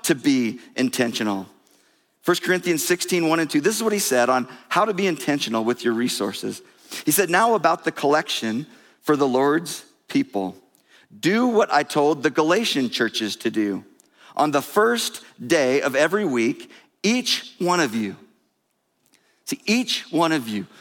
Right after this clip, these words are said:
Paul has the assumption everybody is doing this. Everyone should set aside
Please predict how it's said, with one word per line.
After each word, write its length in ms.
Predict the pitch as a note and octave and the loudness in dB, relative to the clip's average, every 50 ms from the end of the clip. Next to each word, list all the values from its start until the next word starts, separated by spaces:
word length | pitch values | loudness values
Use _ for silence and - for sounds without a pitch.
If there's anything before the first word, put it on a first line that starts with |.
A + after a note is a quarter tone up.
| - - - | -18 -6 0
Paul 180 | E3+ F#3 A3 | 0 2 2
has 220 | A#3 D#4+ A#3 G#3 F3+ | 4 2 2 2 2
the 120 | F#3+ F#3+ | 2 0
assumption 600 | E3 - - - E3 F3 E3 - C3 A#2 A2 - - - - _ _ _ _ - | 0 0 0 0 0 0 0 -2 -2 -2 -2 -4 -8 -18 -20 _ _ _ _ -4
everybody 1120 | - A#3+ A#3 A3+ A3 G3+ F3 C#3 D#3+ F#3 F3 D3+ C#3 D#3 C#3+ C3+ B2+ A#2 G#2+ G2 F#2+ F#2 - - _ _ _ _ _ _ _ _ _ - | -2 0 2 0 0 -2 -4 -4 0 0 0 2 2 2 2 2 0 0 -2 -4 -6 -10 -14 -20 _ _ _ _ _ _ _ _ _ -2
is 140 | C#3+ C3+ A#2 | -2 -2 0
doing 360 | G2+ D3+ D#3+ C#3+ C3 A#2+ A2 | 2 2 4 4 2 0 0
this. 480 | G#2 G#2+ G2 F#2 F#2+ - - - - - _ _ _ _ _ _ - | 0 -2 -2 -2 -4 -8 -10 -10 -12 -14 _ _ _ _ _ _ 0
Everyone 840 | - F#3+ G#3+ G3 E3 D#3+ E3 D3+ C3 A2 A2+ - F#2 F#2+ F2+ - F2 - _ _ _ _ _ _ _ _ _ _ _ _ - - - - | 2 2 2 2 0 0 0 0 0 0 -4 -6 -8 -10 -14 -16 -18 -20 _ _ _ _ _ _ _ _ _ _ _ _ -20 -12 -6 -2
should 240 | - - D#3+ C3 | 0 2 2 2
set 300 | - - - - C4+ - | 2 2 2 2 2 4
aside 580 | - G3+ G3 - - A#2+ A2+ A2+ A2+ A#2+ A#2+ | 2 0 0 2 2 2 4 4 2 2 0